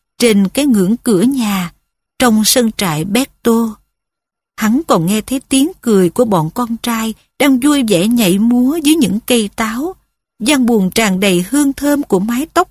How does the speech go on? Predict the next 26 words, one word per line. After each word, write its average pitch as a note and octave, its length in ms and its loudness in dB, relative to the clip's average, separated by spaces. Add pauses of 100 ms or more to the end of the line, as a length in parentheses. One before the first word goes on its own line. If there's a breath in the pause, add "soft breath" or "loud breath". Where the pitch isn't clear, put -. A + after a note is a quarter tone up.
(120)
nàng, F#3+ 320 -4 (640)
và F#3+ 340 0
chiếc - 300 -4
áo A#3+ 220 -2
dài A3+ 300 0
của F#3+ 180 -2
nàng G#3 360 -2 (260 soft breath)
rung C#4 340 2
rinh C4 220 2
trong C4+ 180 0
cánh C#4 340 -2
tay C4 300 -2 (300)
với A3+ 320 2
tiếng D4 360 -2
nổ F#3+ 240 2
của A3 200 0
tia C4+ 340 -2
lửa. G3+ 440 -2 (840)
Chiếc - 240 -2
áo G#3+ 200 -2
dài G#3+ 400 -2
ấy A#3 420 -2 (280)
chính C#4 340 2
là A3+ 120 -2 (100)
cái A3 140 -6
này. A#3+ 420 -4